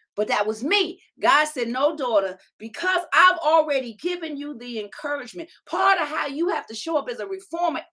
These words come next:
uh, to give encouragement, because others are looking at how you stand in the midst of your fight. And if you fighting in the flesh, then guess what's gonna happen?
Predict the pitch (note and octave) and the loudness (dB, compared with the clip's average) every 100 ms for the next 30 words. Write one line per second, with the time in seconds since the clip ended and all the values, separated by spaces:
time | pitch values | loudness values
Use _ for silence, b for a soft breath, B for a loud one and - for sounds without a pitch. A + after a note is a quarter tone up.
0 | - G#3+ G3 B B B C4 G#3+ C#4 A#3+ | -6 -2 -2 B B B -8 -6 -6 -8
1 | A3+ E4 C4 B3 G#3+ C4 - - B - | -2 -2 -2 -6 -6 -4 -4 -6 B 0
2 | F#4 G#4+ F4+ - A3+ A#3 D#4 F4 C#4 A#3 | 2 2 0 2 2 2 0 -2 -2 -4
3 | A#3 E4 C#4+ C4+ D#4 - C#4 C#4 B3 A3 | -2 -2 -2 -4 -6 -6 -4 -4 -2 -6
4 | - A#3 A#3 G3 A#3 A#3 G3+ G3+ G3+ G3+ | -4 -4 -2 -4 -4 -4 -2 0 -2 -2
5 | G3+ - - B B A#3 B3 A3+ D#4+ A4 | -4 -6 -12 B B 0 -2 0 4 4
6 | - E4+ F#4 D4 C#4+ C4+ A3+ - E4 C#4 | 4 2 2 -2 -4 -4 -4 2 2 2
7 | A#3 B B C4+ C#4 B3 D4+ D#4+ C#4+ C4+ | -2 B B -2 -2 2 2 2 0 -4
8 | A#3 A#3+ C4 C#4+ A3+ F3 | -2 -6 -4 -6 -6 -8